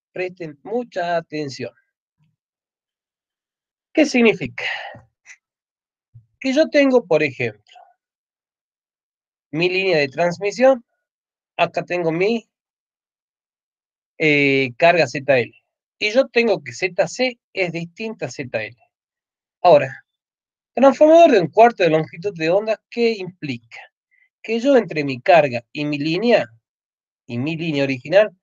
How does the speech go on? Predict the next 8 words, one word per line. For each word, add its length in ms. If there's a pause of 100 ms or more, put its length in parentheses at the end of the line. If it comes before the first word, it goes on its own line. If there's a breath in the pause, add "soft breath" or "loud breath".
(300)
voy 100
a 80
poner 360 (560)
otra 640
línea 500 (1900 soft breath)
con 360 (320)
una 640 (380 soft breath)
distancia 1000